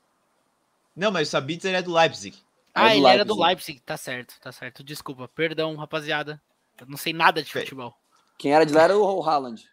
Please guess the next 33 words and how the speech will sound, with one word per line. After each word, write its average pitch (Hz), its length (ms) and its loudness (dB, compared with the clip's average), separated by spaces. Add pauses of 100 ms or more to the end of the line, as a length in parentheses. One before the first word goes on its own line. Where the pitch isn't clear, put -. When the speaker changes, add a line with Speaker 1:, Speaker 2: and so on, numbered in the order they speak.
(200)
Speaker 2:
Desculpa 226 480 4
aos 226 160 8
fãs 220 260 2
aí 202 180 0
do, 156 760 -6
desculpa 185 420 -8
aí 180 120 0
aos, 160 340 -6
aos 135 200 -12
torcedores 156 580 -6
do 143 100 -12
Salzburg, 143 560 -4
do 139 100 -8
Leipzig. 131 600 -2 (320)
Aí 120 180 -12
se - 120 -8
eu 151 100 -4
ofendi 156 440 -2
alguém, 147 280 -4
peço 160 300 -8
desculpas. 127 420 -12
Speaker 3:
Aos 139 200 -4
Speaker 2:
Se 143 120 -4
tiver 156 200 2
Speaker 3:
Enzos. 123 100 0
Speaker 2:
torcedor, 156 400 -6
né? 156 80 -16 (640)
Se - 160 -12
tiver 180 260 0
torcedor, 156 380 -4
Speaker 3:
Aos 139 80 -4
Speaker 2:
né? 135 100 -2
Speaker 3:
Enzos. 120 340 -8